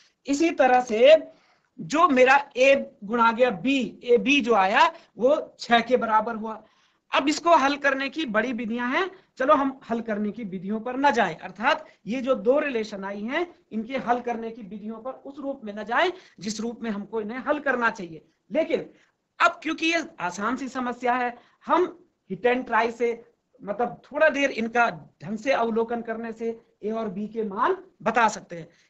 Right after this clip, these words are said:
यानी आपको दो ऐसे संख्याएं सोचनी हैं जिनका जोड़ पांच हो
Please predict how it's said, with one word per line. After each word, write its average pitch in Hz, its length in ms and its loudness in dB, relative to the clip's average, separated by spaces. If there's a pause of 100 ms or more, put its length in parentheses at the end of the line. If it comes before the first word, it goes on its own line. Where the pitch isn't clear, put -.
यानी 320 200 4
आपको 285 320 4
दो 240 300 0
ऐसे 247 280 0 (400)
संख्याएं 214 600 -2
सोचनी 226 440 -4
हैं 349 200 0 (280)
जिनका 226 380 0
जोड़ 208 280 -4
पांच 254 400 -2
हो 311 120 2